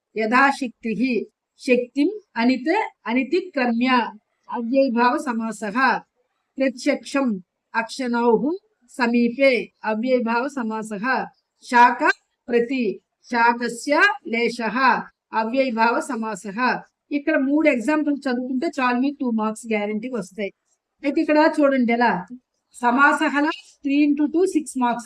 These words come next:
Out of six లో మీరు త్రీ చదువుకుంటే చాలు. త్రీలో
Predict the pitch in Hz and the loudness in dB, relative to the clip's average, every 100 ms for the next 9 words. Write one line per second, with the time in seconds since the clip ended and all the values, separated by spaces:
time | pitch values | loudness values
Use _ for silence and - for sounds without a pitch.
0 | 226 247 302 311 - 294 - 294 381 453 | -2 0 0 -2 -2 -4 -2 0 0 0
1 | _ _ - 269 311 - 302 330 294 262 | _ _ -2 2 2 4 6 6 6 0
2 | 294 302 285 392 427 254 233 240 240 226 | 0 0 0 0 0 0 2 4 4 4
3 | 302 330 | 4 6